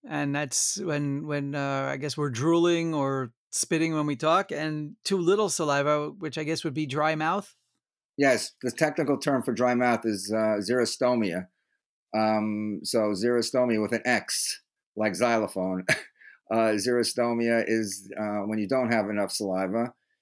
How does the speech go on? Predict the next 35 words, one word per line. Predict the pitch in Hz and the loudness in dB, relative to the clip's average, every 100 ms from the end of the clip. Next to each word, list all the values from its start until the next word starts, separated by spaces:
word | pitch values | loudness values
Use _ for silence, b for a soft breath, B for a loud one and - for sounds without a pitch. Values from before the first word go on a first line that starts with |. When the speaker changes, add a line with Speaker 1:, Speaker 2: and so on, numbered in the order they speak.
| _ - | _ -8
Speaker 2:
And | 107 | -2
like | 117 | 2
I | 117 | 2
said, | - 123 | 2 2
as | 107 | 2
we | 117 | 2
get | 117 | 2
older, | 120 120 113 107 | 4 4 2 2
our | |
saliva | - 110 110 104 | 2 2 2 0
flow | 101 113 104 | 0 0 0
goes | 104 95 | 0 -2
down. | 104 98 101 110 | -2 -2 -2 -2
And | 104 107 | -2 0
also | 123 123 135 113 | 0 2 0 0
a | |
lot | 113 113 | 2 2
of | 113 | 2
medications | 113 110 - 139 139 104 95 90 - _ _ _ _ _ - | 2 0 0 0 0 -2 -4 -6 -8 _ _ _ _ _ 0
cause | 117 107 98 | 2 4 2
that, | 107 101 95 - 98 | 0 0 0 -4 -6
uh, | 101 98 92 - | -4 -2 -4 -4
to | 104 98 | -4 -2
occur. | - 104 110 117 - | 2 2 2 0 -2
Also, | 107 113 - 107 | 0 0 0 0
if | 104 | 0
you | 104 | 0
have | 104 101 | 0 2
radiation | 107 104 117 120 117 | 2 4 2 2 -2
treatment | - 101 95 92 | -2 -2 -2 -4
to | 104 | -4
your | 95 | -2
head | 107 | 0
or | 101 | 0
neck, | 98 98 | 0 -2